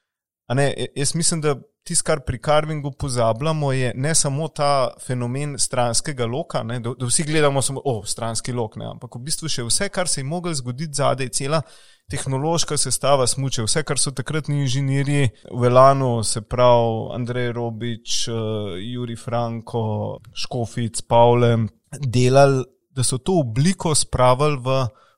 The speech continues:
funkcionalno vozljiv produkt, a ne. Se pravi, cel kup enega predznanja je moglo biti, ne, se pravi, stali so sigurno na ramenah,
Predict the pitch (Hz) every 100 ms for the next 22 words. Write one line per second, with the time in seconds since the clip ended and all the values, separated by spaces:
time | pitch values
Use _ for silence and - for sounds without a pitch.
0 | - - 135 - - 120 127 151 160 156
1 | 147 131 110 120 123 113 127 131 120 -
2 | 120 104 110 - - - 113 117 - 127
3 | 151 - - 247 233 220 - _ 143 202
4 | - - 170 185 214 214 214 202 208 208
5 | 180 208 156 143 113 139 143 135 113 _
6 | - - 139 131 127 151 - 113 151 190
7 | 185 175 151 143 160 160 147